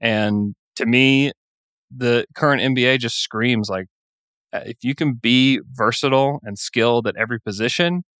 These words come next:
you are just at a much better place than if you have guys that are either limited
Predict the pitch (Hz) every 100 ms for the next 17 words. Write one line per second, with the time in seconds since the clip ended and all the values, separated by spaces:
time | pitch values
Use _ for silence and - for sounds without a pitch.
0 | _ _ _ _ 123 120 120 120 123 107
1 | 98 104 101 - - 101 95 - 87 85
2 | - - - _ _ _ - 107 98 107
3 | 107 98 101 98 95 98 104 95 98 98
4 | 98 95 - 110 110 107 101 107 104